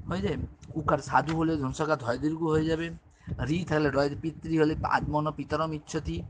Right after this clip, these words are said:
পিতরম দ্বিতীয়া কর্মসংজ্ঞা, তাহলে আত্মন পিতরম পিতৃ, তাহলে পয়সি তয়ের ফলে পিতৃয়তি। আর ও থাকলে অব, ও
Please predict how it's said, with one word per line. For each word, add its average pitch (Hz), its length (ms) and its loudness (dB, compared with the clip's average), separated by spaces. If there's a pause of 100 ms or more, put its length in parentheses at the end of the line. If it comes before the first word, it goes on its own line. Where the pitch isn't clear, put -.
(360)
পিতরম 156 360 -2
দ্বিতীয়া 160 480 0
কর্মসংজ্ঞা, 151 720 0 (280)
তাহলে 139 180 -2
আত্মন 139 300 0
পিতরম 151 320 -4
পিতৃ, 151 560 -2
তাহলে - 380 -10
পয়সি 143 320 -2
তয়ের 143 240 0
ফলে 151 160 0
পিতৃয়তি। 156 760 -2 (640)
আর 127 200 0 (120)
ও 147 80 2 (120)
থাকলে 123 520 -4 (260)
অব, 165 220 6 (320)
ও 123 120 -4